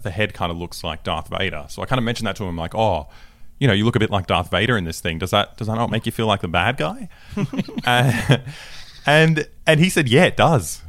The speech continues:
but, but it's a good thing." And I was like, "What the fuck? Where's this going?" And he's just, he's like, "Yeah, you know, like, I put the mask on, and I'm just, I'm no longer me, you know, I'm, it's completely dehumanized, detached.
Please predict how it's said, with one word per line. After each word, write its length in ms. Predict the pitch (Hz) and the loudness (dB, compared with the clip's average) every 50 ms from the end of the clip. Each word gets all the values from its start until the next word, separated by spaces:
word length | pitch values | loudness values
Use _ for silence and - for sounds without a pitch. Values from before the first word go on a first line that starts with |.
| 92 87 - | -10 -6 0
but, 460 | - 104 101 104 104 107 - - - | 2 4 6 6 4 2 0 -6 -4
but 120 | - 107 | 0 0
it's 120 | 104 - - | 0 2 0
a 40 | 101 | -2
good 220 | 80 95 131 143 | 0 0 0 0
thing." 300 | 131 - - 85 73 73 73 - - - - - | 0 0 -2 -2 -2 -4 -10 -14 -16 -14 -8 -6
And 60 | 101 | -6
I 20 | 95 | -4
was 80 | 90 | -6
like, 140 | 87 87 - | -8 -10 -10
"What 100 | 101 - | -12 -12
the 60 | - - | -10 -6
fuck? 260 | - - 110 123 - | 0 0 0 0 0
Where's 160 | 110 104 95 | -2 -2 0
this 140 | 110 127 - | -2 -4 -2
going?" 260 | - 101 90 85 87 | 0 0 0 0 0
And 40 | 90 | -2
he's 120 | 95 - | -2 -4
just, 260 | - 110 - - - 127 | -4 -8 -8 -8 -6 -4
he's 160 | 120 110 - | -4 -2 -2
like, 220 | 127 120 127 - - - - - - - | -2 -4 -4 -6 -10 -20 -20 -20 -16 -4
"Yeah, 200 | - 147 175 180 | 0 4 4 6
you 140 | 165 123 110 | 6 4 4
know, 140 | 104 113 120 | 4 4 4
like, 160 | 113 104 - | 2 2 2
I 60 | 104 | 0
put 220 | - - - 175 - | 0 0 -2 -2 0
the 80 | 127 | 0
mask 420 | 113 104 104 107 104 104 - - - | 0 0 0 -2 -4 -4 -6 -4 -2
on, 240 | 113 127 120 98 95 | 0 0 0 -2 -2
and 160 | - 107 98 | -4 -2 -2
I'm 140 | 95 101 98 | -2 -2 -4
just, 180 | 107 - - - | -8 -12 -10 -8
I'm 140 | 110 107 | -6 -2
no 100 | 110 117 | 0 0
longer 280 | 117 113 104 98 92 87 | 2 2 0 0 0 -2
me, 200 | 87 98 127 127 | -2 -2 -2 -2
you 140 | 95 80 82 | -4 -4 -4
know, 140 | 87 92 92 | -2 -2 -2
I'm, 160 | 90 90 - | -2 -2 -4
it's 160 | - - - | -6 -10 -6
completely 380 | - 110 101 - 127 95 95 107 | -6 -6 -4 -4 -4 -4 -4 -4
dehumanized, 640 | 92 95 - - 110 107 101 101 101 98 95 95 - | -6 -6 -6 -4 -2 -2 0 0 0 0 0 -2 -2
detached. 600 | 101 - - - 95 90 92 - - - - | -6 -6 -4 -4 -4 -4 -4 -6 -14 -14 -14